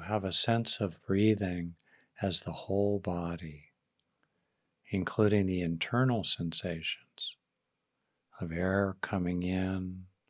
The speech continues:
the chest expanding and contracting, and the air flowing out. So I'll be quiet for a while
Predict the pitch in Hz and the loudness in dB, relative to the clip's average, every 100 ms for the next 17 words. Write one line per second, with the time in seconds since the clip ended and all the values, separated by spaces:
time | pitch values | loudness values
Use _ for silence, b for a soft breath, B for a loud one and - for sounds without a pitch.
0 | _ _ _ _ _ _ _ _ _ _ | _ _ _ _ _ _ _ _ _ _
1 | _ _ - 101 - 95 85 - - - | _ _ -18 -6 -2 0 2 0 2 2
2 | - 95 92 95 95 98 95 95 92 90 | 2 2 0 0 0 -2 -4 -4 -6 -8
3 | 87 85 - 92 82 - 90 85 - - | -12 -16 -12 -10 -6 -4 -4 -6 -10 -14
4 | 92 90 87 87 - _ _ _ _ _ | -12 -10 -12 -16 -20 _ _ _ _ _
5 | _ - _ _ _ _ _ - 95 90 | _ -20 _ _ _ _ _ -10 -6 -2
6 | 87 87 85 82 - 98 90 85 90 98 | -2 -2 -4 -6 -8 -4 -2 -2 -4 -4
7 | 87 76 - _ _ _ _ _ _ _ | -6 -10 -16 _ _ _ _ _ _ _
8 | _ _ _ _ _ _ _ _ _ _ | _ _ _ _ _ _ _ _ _ _
9 | _ _ _ - 151 170 170 165 165 120 | _ _ _ -4 0 4 4 4 6 8
10 | 117 107 - 101 90 85 85 87 87 92 | 8 4 0 0 2 0 0 0 -2 -6